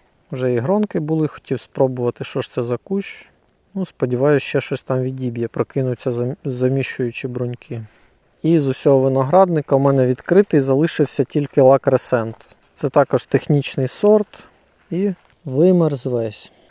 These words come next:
Вже і гронки були. Ну, також сподіваюсь, що щось він від-, відіб'є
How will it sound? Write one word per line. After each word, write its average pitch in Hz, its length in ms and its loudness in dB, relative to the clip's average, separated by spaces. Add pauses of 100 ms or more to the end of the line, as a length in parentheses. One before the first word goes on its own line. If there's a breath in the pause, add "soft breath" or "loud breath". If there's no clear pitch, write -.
Вже 123 220 2
і 120 40 2
гронки 196 420 -2
були. 156 400 0 (300)
Ну, 151 140 -6
також 127 320 -2
сподіваюсь, 131 520 -4
що - 140 -6
щось - 320 -4
він 123 160 -4
від-, 123 340 -10
відіб'є 139 640 -2